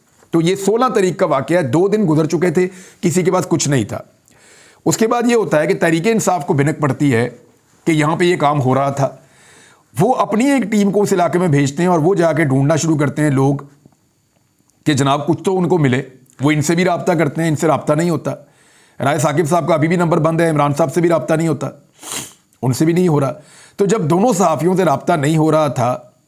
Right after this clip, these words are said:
तो पाकिस्तान तहरीक इंसाफ ने, जो वहाँ पे उनके लोगों ने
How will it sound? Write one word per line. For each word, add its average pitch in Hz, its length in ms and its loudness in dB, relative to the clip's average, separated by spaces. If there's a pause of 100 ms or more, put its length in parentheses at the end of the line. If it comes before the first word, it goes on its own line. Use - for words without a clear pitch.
(500)
तो 180 120 2
पाकिस्तान 156 520 0
तहरीक 151 280 0
इंसाफ 143 400 -2
ने, 156 240 -2
जो 131 420 -2
वहाँ 131 280 0
पे 170 180 0
उनके 151 240 -2
लोगों 123 260 0
ने 131 260 -2